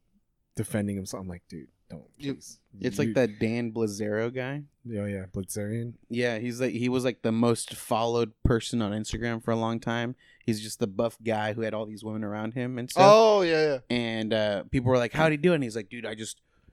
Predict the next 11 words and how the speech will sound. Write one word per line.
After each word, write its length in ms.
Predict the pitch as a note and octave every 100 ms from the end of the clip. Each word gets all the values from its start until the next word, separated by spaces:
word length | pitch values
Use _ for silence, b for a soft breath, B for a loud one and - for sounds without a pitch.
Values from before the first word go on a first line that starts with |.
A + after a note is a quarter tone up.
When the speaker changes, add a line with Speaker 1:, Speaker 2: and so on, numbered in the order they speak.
| -
Speaker 3:
I 100 | A2
just 160 | A#2 -
won 240 | A2+ A#2+
all 120 | A#2
this 180 | A#2+ A2+
money 220 | A#2+ A#2+
through 160 | A2+ A2+
poker." 440 | - C3 C3 G#2+
And 220 | G2 A2 A2+
he, 100 | C3
like, 260 | C3+ B2+